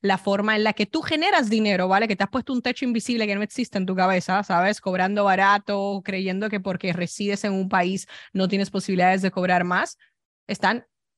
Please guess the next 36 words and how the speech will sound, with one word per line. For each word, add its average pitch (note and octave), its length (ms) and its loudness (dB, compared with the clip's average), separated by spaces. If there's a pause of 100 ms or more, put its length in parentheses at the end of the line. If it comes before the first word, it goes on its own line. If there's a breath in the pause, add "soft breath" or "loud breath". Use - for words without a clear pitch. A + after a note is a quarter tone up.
(160)
en F#3 100 -4
el F#3 140 -2
otro G#3 400 -2
lado F3 320 0
opuesto F#3+ 500 -4
de F3 200 -2
ir E3+ 120 0
a F3+ 80 0
comprar F3 320 -2
tu - 80 -8
casa - 320 -6
de D3 80 -6
tus E3 140 -10
sueños. - 520 -14 (260)
O - 120 -20
sea, G3 140 4
literalmente A3+ 480 4
todo D4 320 6
lo F4 100 2
que D#4+ 80 0
tú C4 200 0
haces, F#3+ 300 0
todo B3+ 200 -2
lo D#4 80 2
que C4+ 100 0
tú A#3 120 -4
te C#4+ 120 0
dices D4 340 -2
es G#3+ 140 -6
contrario. G#3 480 0
Entonces, F#3+ 440 -6 (280 loud breath)
parte G3+ 280 2
de A3 120 4
tu F#3 140 -2
ser, - 380 -4 (560)
¿vale? G3 360 0